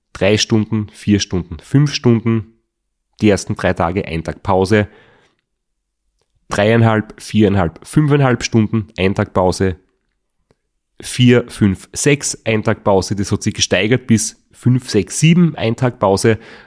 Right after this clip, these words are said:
und am letzten Tag im Monat immer eine zwölf Stunden Einheit. <laughs> Und ausschließlich Grundlagen. Drei Monate nur Grundlagentraining, <laughs> durchgehend. Geschadet hat's mir sicher nicht.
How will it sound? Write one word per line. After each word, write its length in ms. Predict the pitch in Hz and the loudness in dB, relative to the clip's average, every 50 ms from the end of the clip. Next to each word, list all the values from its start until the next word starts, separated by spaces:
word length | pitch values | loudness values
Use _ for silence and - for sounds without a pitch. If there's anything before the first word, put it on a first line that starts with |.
| _ _ | _ _
und 560 | - 107 104 101 104 101 - - - - - _ _ _ - | 0 2 2 2 2 0 -2 -6 -10 -12 -14 _ _ _ -4
am 160 | 104 101 101 | 0 2 2
letzten 340 | 101 101 101 - - 131 113 | 2 2 0 -2 -2 -2 0
Tag 240 | 117 92 87 95 104 | 0 0 0 2 2
im 80 | 110 | 2
Monat 340 | 107 101 95 95 101 101 - | 4 4 4 4 2 0 0
immer 280 | 101 101 101 104 - - | -2 -4 -2 -2 -2 -4
eine 100 | - 82 | -6 -8
zwölf 380 | - - - 92 90 87 - | -8 -6 -2 0 0 0 -2
Stunden 400 | - - - 92 87 85 87 76 | -6 -6 -6 -6 -6 -6 -6 -6
Einheit. 440 | - 69 80 82 90 80 - - - _ _ _ _ _ _ _ - - _ _ - - | -6 -6 -4 -4 -4 -6 -6 -10 -14 _ _ _ _ _ _ _ -20 -20 _ _ -12 -4
<laughs> 760 | 92 90 - - 107 113 123 135 120 - 131 - - 135 - | -2 -2 0 2 4 4 4 4 4 2 0 0 0 -2 0
Und 180 | - 127 - - - - - | -2 -4 -6 -8 -12 -6 -2
ausschließlich 580 | - 151 151 139 - - 147 139 - 147 139 | 0 2 2 2 2 2 0 2 2 0 -2
Grundlagen. 580 | - - - 131 135 120 - 110 101 95 98 95 - _ _ _ _ | 0 0 0 0 2 2 2 0 0 0 -2 -6 -10 _ _ _ _
Drei 260 | - - 101 107 131 | -2 0 2 2 2
Monate 400 | 143 131 123 120 123 127 120 - - - | 4 4 4 4 4 2 0 -2 -6 -2
nur 420 | - 139 135 135 139 139 135 135 | 2 4 6 6 6 6 6 4
Grundlagentraining, 1040 | 131 - - 127 120 117 107 104 92 95 95 - 98 85 85 87 139 127 - - - - | 4 2 0 0 0 2 0 0 0 0 -2 -2 -2 0 0 0 -2 -2 -2 -4 -6 -6
<laughs> 40 | - | -4
durchgehend. 640 | - - 120 113 101 - - 87 87 90 90 87 - _ _ _ _ _ _ _ _ _ _ _ - - - _ _ _ - - - - - - - - - _ _ _ _ _ _ _ _ _ _ _ _ - | -2 0 2 2 0 0 -2 -2 0 -2 -2 -6 -10 _ _ _ _ _ _ _ _ _ _ _ -20 -20 -20 _ _ _ -16 -14 -14 -16 -20 -20 -20 -20 -20 _ _ _ _ _ _ _ _ _ _ _ _ -10
Geschadet 560 | 117 - - 123 - 127 69 92 131 135 - | -4 0 2 2 2 2 0 2 0 0 2
hat's 140 | 135 123 - | 0 0 2
mir 80 | 135 | 0
sicher 260 | 120 - 139 123 131 123 | 0 0 0 2 2 4
nicht. 460 | 127 147 170 175 - - - - | 4 4 4 2 0 -4 -16 -20